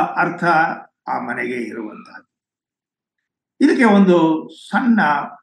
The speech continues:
ಉದಾಹರಣೆ. ಆ ಸಣ್ಣ ಉದಾಹರಣೆ ಯಾವುದು ಅಂತ ಹೇಳುವಾಗ ನಿಮಗೆಲ್ಲರಿಗೂ ಚಿರಪರಿಚಿತವಾದಂತಹ ಒಂದು ಮನೆ, ಅದು ಜಕ್ಕಾಯನ ಮನೆ.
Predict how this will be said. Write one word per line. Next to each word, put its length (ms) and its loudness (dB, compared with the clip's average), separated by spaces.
ಉದಾಹರಣೆ. 540 -14
ಆ 60 2
ಸಣ್ಣ 440 -2
ಉದಾಹರಣೆ 460 2
ಯಾವುದು 380 2
ಅಂತ 160 -6
ಹೇಳುವಾಗ 420 0
ನಿಮಗೆಲ್ಲರಿಗೂ 800 -2
ಚಿರಪರಿಚಿತವಾದಂತಹ 1200 -4
ಒಂದು 240 -14
ಮನೆ, 380 -20
ಅದು 320 2
ಜಕ್ಕಾಯನ 520 0
ಮನೆ. 440 -6